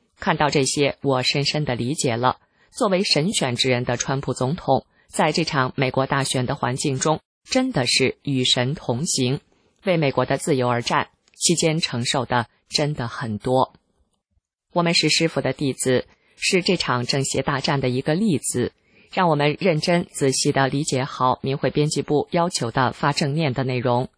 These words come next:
让我们的神通没有任何阻碍地击溃邪灵。好比在战场上与敌军作战，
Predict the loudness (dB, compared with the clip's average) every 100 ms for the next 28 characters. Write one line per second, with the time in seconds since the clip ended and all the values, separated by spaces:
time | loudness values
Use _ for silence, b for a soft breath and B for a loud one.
0 | b b b b 0 0 2 0 2 2
1 | 0 0 -2 -2 -2 -2 0 0 -2 -2
2 | -4 0 -2 0 -2 0 0 0 _ -2
3 | 0 0 0 -2 -2 -2 0 0 0 -2
4 | _ _ _ _ _ _ _ -4 0 2
5 | 2 0 2 0 0 -2 0 0 -2 -2
6 | -4 -2 -2 0 -2 0 -2 2 0